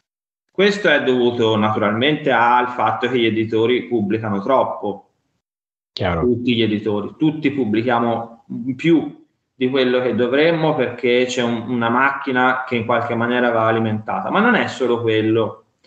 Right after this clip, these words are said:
Speaker 1: È anche il fatto che è tutto un sistema che, che funziona in questa maniera,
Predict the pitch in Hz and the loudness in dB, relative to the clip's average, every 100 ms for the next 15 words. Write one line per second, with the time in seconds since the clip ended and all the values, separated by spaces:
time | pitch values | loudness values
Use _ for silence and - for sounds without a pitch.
0 | _ _ _ _ _ _ 147 147 190 190 | _ _ _ _ _ _ 0 2 2 0
1 | 165 - 147 147 175 170 135 147 139 - | -2 2 2 2 -2 0 2 2 2 -2
2 | 110 185 180 135 - 127 - 131 120 113 | -2 -2 0 -4 -2 -4 -2 0 0 0
3 | 113 113 110 - 113 120 110 123 120 113 | 0 0 0 -4 -6 -10 -10 -4 -4 -2
4 | 117 113 117 113 117 113 110 107 | -4 -6 -6 -4 -2 0 0 -2